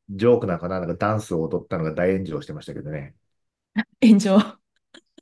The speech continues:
Speaker 1: もう、まあ、ビタリックがわけのわかんないこと言ってダンスを踊ったっつって、イーサリアムが下がったんですよ。
Speaker 2: <laughs>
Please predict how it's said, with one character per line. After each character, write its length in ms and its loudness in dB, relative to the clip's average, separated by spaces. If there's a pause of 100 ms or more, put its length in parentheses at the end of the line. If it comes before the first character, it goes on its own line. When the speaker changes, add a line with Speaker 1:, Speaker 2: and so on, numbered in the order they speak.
(320)
Speaker 1:
も 260 2
う、 180 -2 (360)
ま 340 -2
あ、 40 -8
ビ 120 4
タ 100 2
リ 80 6
ッ 20 2
ク 80 0
が 160 4
わ 140 2
け 80 2
の 80 0
わ 80 0
か 100 0
ん 80 4
な 80 2
い 80 0
こ 80 2
と 100 0
言 80 2
っ 40 -10
て 100 0
ダ 160 2
ン 60 4
ス 100 0
を 60 2
踊 120 -2
っ 60 -12
た 80 -2
っ 60 -2
つ 100 -20
っ 40 -20
て、 220 -6 (280)
イ 100 -4
ー 20 -2
サ 120 0
リ 0 -
ア 40 0
ム 60 -6
が 60 -4
下 100 -6
が 100 -2
っ 60 -8
た 80 -10
ん 100 -8
で 20 -20
す 60 -12
よ。 100 -10 (520)
Speaker 2:
<laughs> 1300 -10